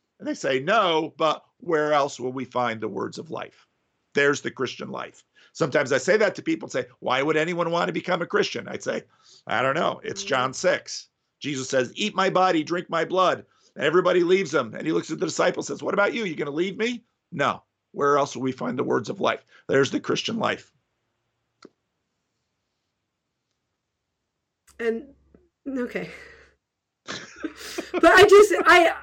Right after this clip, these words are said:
Speaker 2: I, so many, I just,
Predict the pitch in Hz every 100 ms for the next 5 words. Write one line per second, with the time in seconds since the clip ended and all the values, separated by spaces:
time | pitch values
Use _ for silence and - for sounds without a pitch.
0 | - 302 330 349 330 277 - _ _ _
1 | _ _ _ _ - - _ _ _ _
2 | _ _ 339 - - 330 330 339 330 320
3 | 285 269 277 302 -